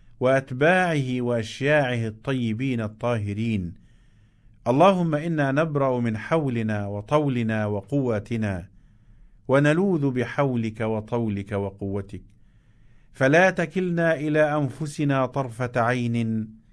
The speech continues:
ولا قبضتها يا أرحم الراحمين. أما بعد، أيها الكرماء، فما زلنا مع صفات الإنسان في القرآن،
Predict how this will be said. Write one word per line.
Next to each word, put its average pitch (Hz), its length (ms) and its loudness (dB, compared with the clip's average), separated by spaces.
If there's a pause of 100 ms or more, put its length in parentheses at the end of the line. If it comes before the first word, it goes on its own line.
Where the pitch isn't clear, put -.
(400)
ولا 160 420 8
قبضتها 131 960 2
يا 110 280 0
أرحم 113 360 -2
الراحمين. 104 920 -2 (840)
أما 120 340 2
بعد، 156 520 2 (500)
أيها 123 340 2
الكرماء، 123 720 0 (1120)
فما 190 340 2
زلنا 190 580 0 (600)
مع 143 280 6
صفات 208 640 2
الإنسان 135 840 0
في 113 140 -6
القرآن، 110 760 -6